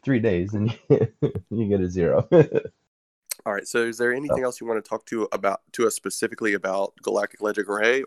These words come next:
Speaker 2: or do you have any other, uh, teams that you've been, uh, using on offense that have surprised you?
Speaker 1: Um,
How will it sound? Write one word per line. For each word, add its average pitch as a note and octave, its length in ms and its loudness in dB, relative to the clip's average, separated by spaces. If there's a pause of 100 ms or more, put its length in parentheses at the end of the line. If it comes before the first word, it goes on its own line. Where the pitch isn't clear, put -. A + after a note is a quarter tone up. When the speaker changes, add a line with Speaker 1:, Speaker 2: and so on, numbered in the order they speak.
Speaker 2:
or G2 160 0
do F#2 120 -12
you G2+ 100 -6
have G2 140 -6
any G2+ 200 -4
other, G#2 320 4
uh, F2+ 140 -12 (100)
teams G2+ 320 -4
that F#2 180 -6
you've F#2+ 160 -14
been, G2 280 -8 (200)
uh, G2 260 -6
using G#2 280 -4
on G2 180 -2
offense G2 540 -2
that G2+ 160 -8
have G#2 120 -4
surprised - 500 -4
you? - 100 -12 (1700)
Speaker 1:
Um, F#3 680 -2